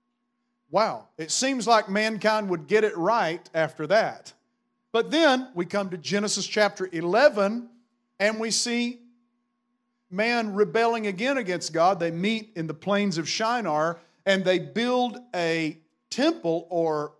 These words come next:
structure to heaven, a tower to heaven. Now, it doesn't seem like, you know, when you read it, you're like, "What's wrong with this?" But there was something about,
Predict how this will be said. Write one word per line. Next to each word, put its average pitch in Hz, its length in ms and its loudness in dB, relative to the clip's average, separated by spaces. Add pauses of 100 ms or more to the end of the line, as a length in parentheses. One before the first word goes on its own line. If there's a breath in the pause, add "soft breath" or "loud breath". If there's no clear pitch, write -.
(760)
structure 175 1000 -2 (420)
to 214 140 0
heaven, 208 380 -2
a 147 80 -10 (160)
tower 190 720 -2 (720)
to 214 120 0
heaven. 196 360 -2 (200)
Now, 190 120 0
it 196 80 -2
doesn't 202 240 0
seem 240 260 -2
like, 190 240 0
you 180 60 -6
know, 185 80 -6
when 175 100 -6
you 160 140 -4
read 208 200 -2
it, 190 100 -2
you're 170 100 -6
like, 160 160 -4
"What's 175 240 -4
wrong 202 260 -2
with 175 140 -8
this?" 143 260 -6
But 143 260 -8
there 160 140 -4
was 156 160 -6
something 220 460 -6
about, 156 400 -2